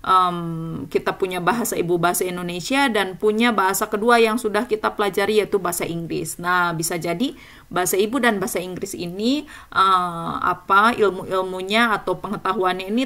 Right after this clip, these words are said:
transfer, ya, eh, ke bahasa kedua, yaitu bahasa Jepang yang sekarang kita pelajari, ya. Nah, di bagian empat ini judulnya adalah Bogo no Tengi wa Itsu Okiru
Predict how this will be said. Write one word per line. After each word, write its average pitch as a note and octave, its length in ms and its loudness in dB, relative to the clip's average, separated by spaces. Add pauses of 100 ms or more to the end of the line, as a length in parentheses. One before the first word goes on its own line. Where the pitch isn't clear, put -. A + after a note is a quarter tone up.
transfer, A3+ 580 4 (220)
ya, A3 400 0
eh, F3 260 0 (140)
ke B3 320 4 (240)
bahasa F3 480 -4
kedua, F#3+ 640 6
yaitu F#3 320 2
bahasa F3 320 -2
Jepang F3+ 400 -4
yang F3 160 -6
sekarang E3+ 320 -6
kita E3 240 -10
pelajari, E3 560 -6
ya. C4+ 320 0 (560)
Nah, B3 560 6
di C4+ 480 4
bagian B3 480 2
empat B3 400 4
ini A3+ 680 0
judulnya A3+ 500 4
adalah A3+ 300 2
Bogo B3 260 6
no B3+ 160 0
Tengi C#4 400 0
wa D4+ 240 4
Itsu C#4 480 0
Okiru F#3+ 640 -2